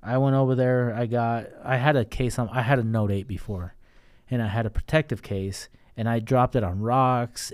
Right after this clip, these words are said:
and man, and you know what? The screen held up the s-, and protected my phone. So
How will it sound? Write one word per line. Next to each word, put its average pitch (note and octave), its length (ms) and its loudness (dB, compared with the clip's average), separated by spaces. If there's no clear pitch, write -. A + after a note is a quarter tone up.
and G#2 460 -6
man, A#2 480 -2
and A#2 220 -4
you A#2+ 80 -2
know A#2+ 80 -2
what? A#2+ 260 0
The G2+ 80 -6
screen B2+ 720 -2
held A#2 320 0
up A2+ 300 0
the G2 80 -4
s-, - 180 -10
and G2+ 480 -4
protected A2+ 480 -2
my F#2+ 140 -2
phone. G#2+ 320 -4
So A#2+ 420 2